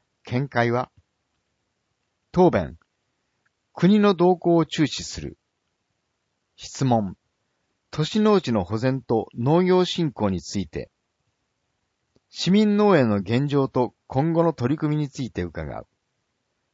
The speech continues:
答弁。都市農地保全、コミュニティ醸成の場としても有用であり、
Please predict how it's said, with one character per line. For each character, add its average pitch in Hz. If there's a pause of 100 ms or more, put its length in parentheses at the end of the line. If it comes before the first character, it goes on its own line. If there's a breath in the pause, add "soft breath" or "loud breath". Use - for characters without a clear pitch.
(380)
答 175
弁。 90 (840)
都 151
市 202
農 196
地 -
保 160
全、 78 (480)
コ 151
ミ 185
ュ -
ニ 190
テ 175
ィ 156
醸 165
成 120
の 98
場 110
と 143
し -
て 143
も 104
有 104
用 135
で 107
あ 90
り、 80